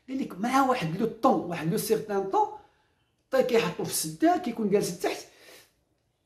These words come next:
كيبدا يسمع، قال لك الكلام ديال ديك لاكاسيت كيقولوا الطير. قال لك وانا ما فاهم والو الا حاجه واحده، ان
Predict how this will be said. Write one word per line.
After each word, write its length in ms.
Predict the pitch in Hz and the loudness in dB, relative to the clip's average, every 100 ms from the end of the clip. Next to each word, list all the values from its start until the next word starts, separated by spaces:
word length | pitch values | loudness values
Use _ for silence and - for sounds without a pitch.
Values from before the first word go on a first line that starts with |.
| _ _ _ _ _ - | _ _ _ _ _ -12
كيبدا 280 | 233 202 233 | -8 -4 -4
يسمع، 320 | - 240 233 | -4 -4 -4
قال 380 | 190 226 240 294 | -2 0 6 6
لك 140 | 294 | 6
الكلام 480 | 196 214 285 311 285 | -2 2 8 10 8
ديال 160 | 254 | 4
ديك 140 | 226 233 | -2 -2
لاكاسيت 440 | 240 247 240 311 | -2 0 0 0
كيقولوا 360 | 277 226 226 202 | 2 4 8 8
الطير. 300 | 196 170 143 | 6 2 0
قال 280 | 127 170 202 | -2 -6 -8
لك 140 | 208 | 2
وانا 220 | 226 233 | 4 4
ما 140 | 277 233 | 2 0
فاهم 320 | 202 196 180 | 2 2 4
والو 240 | 214 262 | 4 4
الا 320 | 269 262 254 165 | 4 2 4 4
حاجه 260 | 175 156 | 2 2
واحده، 300 | 135 110 120 | 0 -2 -6
ان 440 | 247 202 190 175 | -2 0 2 0